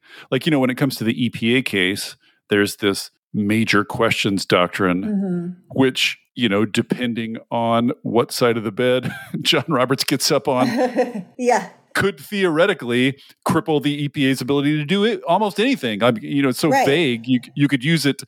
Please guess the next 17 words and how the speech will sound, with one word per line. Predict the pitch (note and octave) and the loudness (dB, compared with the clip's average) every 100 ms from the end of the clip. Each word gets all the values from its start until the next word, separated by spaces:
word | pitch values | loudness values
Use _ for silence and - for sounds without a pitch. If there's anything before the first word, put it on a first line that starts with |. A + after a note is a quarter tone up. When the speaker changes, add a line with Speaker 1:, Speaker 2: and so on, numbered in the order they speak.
| _ - - | _ -16 -2
Speaker 1:
for | C#3+ | 2
almost | C3 C#3 B2 - | 2 0 -2 0
any | C#3 A#2+ G#2 | 0 0 0
reason. | A#2+ A2+ G2+ | 0 2 2
You | G#2 | 0
could | A2+ G2 - | 0 -4 -4
take | B2 | -2
away | B2 G#2 | 2 0
a | |
huge | - D3+ C#3 | 0 -2 0
swath | - A2 G#2 | 2 2 2
of | G#2+ | 0
the | A#2 | 0
E | G#2+ | 0
P | A2 | 0
A's | G2+ | 0
power. | - D#3+ G2+ | 0 0 0